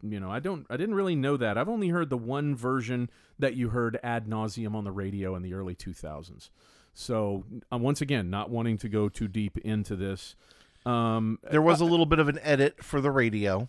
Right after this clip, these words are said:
Speaker 1: Yeah.
Speaker 2: and we'll talk about that when we get there, and the connotations it has on the lyrics and, uh, how much it changes things when you go from the radio edit lyrics to the actual lyrics.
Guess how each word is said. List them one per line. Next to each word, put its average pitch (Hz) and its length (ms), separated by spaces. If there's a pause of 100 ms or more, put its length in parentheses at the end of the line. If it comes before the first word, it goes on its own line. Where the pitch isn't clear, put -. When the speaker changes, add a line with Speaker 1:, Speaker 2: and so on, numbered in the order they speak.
Speaker 1:
Yeah. 107 180
Speaker 2:
and 123 140
we'll 123 140
talk 135 260
about 117 280
that 110 180
when 107 160
we 104 80
get 98 240
there, 92 260 (680)
and 113 540
the 101 140
connotations 127 760
it 117 120
has 107 760 (100)
on 117 480 (720)
the 135 100
lyrics 151 800
and, 117 560 (200)
uh, 107 340
how 139 160
much 139 220
it 110 80
changes 147 420
things 104 380
when 107 100
you 107 140
go 110 200
from 104 300
the 98 320 (540)
radio 131 520
edit 120 300
lyrics 98 800
to 113 320
the 95 240
actual 110 460
lyrics. 78 520